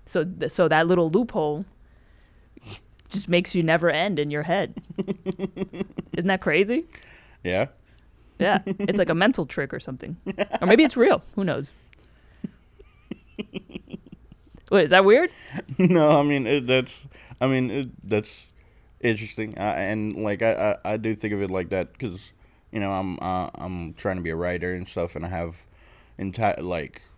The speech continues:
Speaker 2: multiple worlds I've created and shit like that. So I always think of, like, yeah, in that sense, I'm kinda, like, got my own whole universe in my head with, like, multiple worlds and shit like that. So
Speaker 1: Yeah, and you never have to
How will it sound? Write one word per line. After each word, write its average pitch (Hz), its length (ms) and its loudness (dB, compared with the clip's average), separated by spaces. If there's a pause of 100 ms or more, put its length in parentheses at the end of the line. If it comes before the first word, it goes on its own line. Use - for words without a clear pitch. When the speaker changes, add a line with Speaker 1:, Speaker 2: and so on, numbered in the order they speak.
(280)
Speaker 2:
multiple 110 760 -2
worlds 95 400 -2
I've 90 160 -6
created 92 400 -4
and 90 100 -10
shit 85 220 -8
like 85 160 -4
that. 82 200 -6
So 85 100 -8
I 82 40 -4
always 85 360 -6
think - 160 -14
of, 71 80 -14
like, 69 240 -12 (520)
yeah, 104 300 -4
in 110 140 -4
that 101 200 -6
sense, 90 240 -8
I'm 82 140 -10
kinda, 80 280 -6
like, 71 300 -12 (1500)
got 87 160 -2
my 85 160 -6
own 87 440 -8
whole 95 380 -4
universe 85 540 -8
in 85 80 -10
my 85 180 -6
head 78 420 -10
with, 80 240 -10
like, - 180 -10
multiple 85 580 -12
worlds 78 680 -12
and 80 120 -18
shit - 240 -20
like 73 280 -14
that. 76 300 -10
So - 220 -14 (580)
Speaker 1:
Yeah, 302 280 2
and 175 120 -2
you 180 60 -2
never 202 200 2
have 240 140 -2
to 208 80 -2